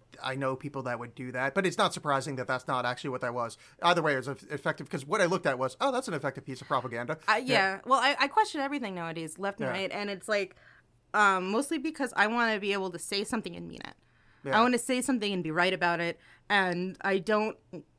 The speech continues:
Speaker 2: um, like, the other day, there was some woman being, uh, some stupid woman on Facebook going like that, saying that, um,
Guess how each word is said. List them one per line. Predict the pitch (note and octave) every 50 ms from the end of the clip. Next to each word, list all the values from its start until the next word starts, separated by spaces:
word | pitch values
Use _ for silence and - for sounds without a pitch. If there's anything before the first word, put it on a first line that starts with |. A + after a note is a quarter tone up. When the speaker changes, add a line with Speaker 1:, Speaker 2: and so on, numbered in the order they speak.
| _ _ -
Speaker 2:
um, | F#3+ F#3 F3 E3+ D#3+ D#3 D3+ D#3 D#3+ E3 - _ _ _ _ _ _ _ _ _ _ _ _ _ _ _ _ _ _ _ _
like, | F#3+ F#3+ F#3+ F3 F3 E3 D#3+ - - - - _ _ _ _ -
the | F#3 A3
other | A3 A3 G#3+
day, | G3+ G#3+ G#3 G#3 G3+ G3+ G3+ G3 G3 G3 F#3+ F#3 F#3 F#3+
there | F3+ - - F#3
was | F3+ F#3 F#3+ F#3 E3 D3 -
some | - - G#3 G3+ G3
woman | F#3+ F#3 F3+ F#3 F#3 F3+ F3 F3
being, | E3 E3 E3 E3 E3 E3 E3 E3 D#3 -
uh, | - E3+ E3 E3 D#3+ D#3+ D#3 D#3 D#3 D#3+ C#3+ - - D3
some | - - G3+ F#3+ F3+
stupid | - - G#3 G3+ F#3
woman | F#3 F3+ F3+ F3
on | E3+ E3+
Facebook | - E3+ E3 - - E3 D#3
going | - F3 E3 E3 E3
like | E3 D#3+ D#3 -
that, | - E3 D#3+ D#3 - - _ _ _
saying | - - F#3 F#3 F3+ F3 E3+
that, | E3 D#3+ D#3+ D#3
um, | D#3 D3+ D3 D3 - -